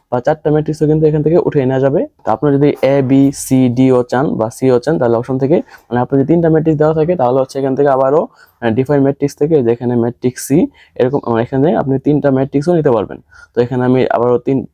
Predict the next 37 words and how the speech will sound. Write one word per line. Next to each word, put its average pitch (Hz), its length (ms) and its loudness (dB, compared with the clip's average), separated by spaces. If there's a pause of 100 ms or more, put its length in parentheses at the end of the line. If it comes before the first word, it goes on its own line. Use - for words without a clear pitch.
থ্রি, 120 180 0
থ্রি 120 120 -8
দিলাম। 147 320 0
তো - 80 0
এরকম 147 220 2
করে 160 160 4
আপনার 147 220 -2 (100)
যে 117 160 -2
কোনো 139 100 0
একটা 135 120 0
ম্যাট্রিক্স 131 260 -2
দেওয়া 131 140 0
থাকবে, 139 260 -2
চারটা - 300 -4
বেশি 139 160 0
থাকে 139 220 -2
না, 139 120 0 (540)
তিনটা, 165 300 0
তিনটা 185 260 0
বেশিও 175 220 0
থাকে 165 200 0
না 151 100 0
normally। 139 360 0 (240)
তো 117 100 0
আমি 117 160 0
এখানে 123 260 -2
আরেকটা 123 300 -2
ম্যাট্রিক্স 139 420 -4
দিয়ে 113 120 2
দিচ্ছি, - 240 -2 (120)
মানে 107 100 -2
আপনার 127 300 -2
যে 127 120 0
কয়টা 143 220 0
ম্যাট্রিক্স 143 260 2
দেওয়া 135 120 2
থাকবে, 180 360 0